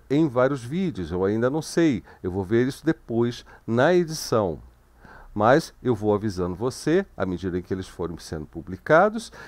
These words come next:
e você deve acompanhar a apostila para saber se há outros vídeos sobre o mesmo assunto, ok? Então, vamos em frente. Como eu disse,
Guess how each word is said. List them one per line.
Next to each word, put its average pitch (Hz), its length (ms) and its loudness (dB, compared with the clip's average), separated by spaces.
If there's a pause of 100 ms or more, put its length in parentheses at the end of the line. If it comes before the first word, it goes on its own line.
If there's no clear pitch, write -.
(120)
e 151 240 2 (160)
você 190 220 0
deve 180 240 2
acompanhar 160 1040 0 (320)
a 143 380 4
apostila 170 760 -2 (340)
para 233 200 2
saber 175 580 -2 (140)
se - 260 -2
há 147 220 6 (160)
outros 220 640 2
vídeos 120 680 -6 (200)
sobre 120 360 -2
o 170 40 -2
mesmo 113 420 0
assunto, 87 560 -8 (220)
ok? 214 500 2 (640)
Então, 156 400 4 (140)
vamos 135 440 0
em 139 100 -4
frente. 73 640 -8 (580)
Como 302 180 0
eu 170 80 4
disse, 156 480 -4